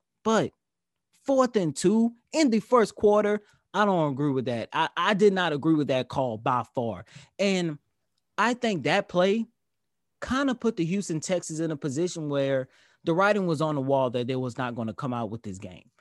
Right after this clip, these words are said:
And I know that you did not want to put Fairbairn in a position where he had to kick a field goal when the wind was extremely high as it was on yesterday.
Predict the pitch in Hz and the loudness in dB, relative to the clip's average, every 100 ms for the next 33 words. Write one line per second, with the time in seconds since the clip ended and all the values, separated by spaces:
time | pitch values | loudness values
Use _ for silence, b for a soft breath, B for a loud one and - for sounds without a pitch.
0 | b b - 185 180 170 - 175 175 170 | b b -4 0 0 0 -2 0 2 2
1 | 196 226 208 185 156 127 - _ - 170 | 4 4 4 2 2 0 -6 _ -6 -2
2 | 208 208 185 165 180 156 156 160 - 151 | 0 0 -2 -2 -2 -2 -2 -2 0 0
3 | 156 147 143 123 139 143 117 143 139 143 | 0 0 -2 -2 -4 -6 -6 -6 -4 -4
4 | 131 123 127 139 147 139 127 143 127 117 | -2 -4 -6 -6 -4 -4 -4 -4 -6 -6
5 | b - - - 135 147 147 135 139 143 | b -12 -10 -8 -6 0 2 2 0 0
6 | 135 127 113 131 147 143 131 123 120 113 | -2 -4 -4 -4 -2 -2 -2 -4 -6 -8
7 | - 151 151 135 120 135 143 135 123 123 | -6 -4 -4 -4 -2 0 0 -2 -4 -4
8 | 127 139 139 131 113 131 - 156 160 170 | -2 0 0 -4 -4 -6 -6 -4 -2 -4